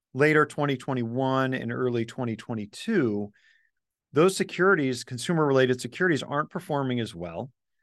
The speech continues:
you know, due to the loosening of standards, uh, that we saw during that time period. Um, as they were looking to issue more and more, they loosened up some of those underwriting standards. So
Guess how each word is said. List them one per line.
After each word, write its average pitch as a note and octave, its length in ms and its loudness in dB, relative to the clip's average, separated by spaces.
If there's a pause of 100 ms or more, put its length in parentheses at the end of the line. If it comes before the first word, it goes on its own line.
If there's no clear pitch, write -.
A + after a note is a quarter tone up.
(180)
you B2 100 2
know, A2 80 4
due C3 200 0
to C#3 60 4
the B2+ 100 2
loosening B2+ 540 0
of B2 140 -4
standards, A#2+ 840 -2 (120)
uh, G2 220 -6
that B2 180 0
we A#2 100 -2
saw A#2+ 240 0
during A#2 220 -2
that G#2+ 180 -4
time A3 300 -4
period. G2+ 420 -6 (520)
Um, G#2+ 580 -2 (240)
as A#2 240 2
they B2 80 2
were A#2 100 4
looking A2+ 280 0
to A#2 140 -8
issue A2 300 -4
more G2+ 380 -4
and F#2+ 100 -6
more, A2+ 500 0 (640)
they A2 160 -2
loosened A2 460 -2
up A2 200 -2 (420)
some D3 140 0
of B2+ 60 2
those B2 140 2
underwriting B2+ 400 4
standards. F2+ 420 -12
So B2+ 360 2